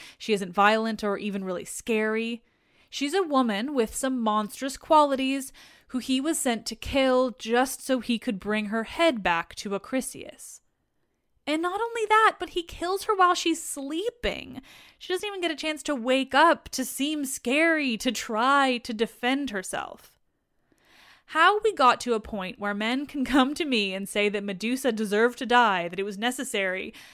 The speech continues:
is truly so far beyond my ability to understand. There is simply nothing in these versions that suggests anything like that.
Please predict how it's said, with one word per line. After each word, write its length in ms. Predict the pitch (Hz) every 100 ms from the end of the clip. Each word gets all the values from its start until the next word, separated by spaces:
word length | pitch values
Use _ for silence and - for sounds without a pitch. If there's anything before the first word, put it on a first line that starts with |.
| - _ -
is 240 | 277 -
truly 480 | - - 320 320 294
so 340 | - 294 330
far 380 | 349 302 302 294
beyond 460 | 233 226 233 233 220
my 180 | 202 202
ability 460 | 190 190 180 180
to 100 | 185
understand. 680 | 185 180 180 196 185 196 196 _ _ _ _ _ -
There 180 | 285 339
is 240 | 269 233
simply 580 | - 302 320 233 - - _ _ _ -
nothing 840 | 240 269 311 - 220 175 - - _ _ _ -
in 280 | 294 330 302
these 280 | 277 277
versions 560 | 240 226 233 208 180 180
that 200 | 208 196
suggests 760 | 233 202 220 226 220 - - _ _ -
anything 500 | 294 294 269 240 196
like 280 | 180 - -
that. 340 | - 50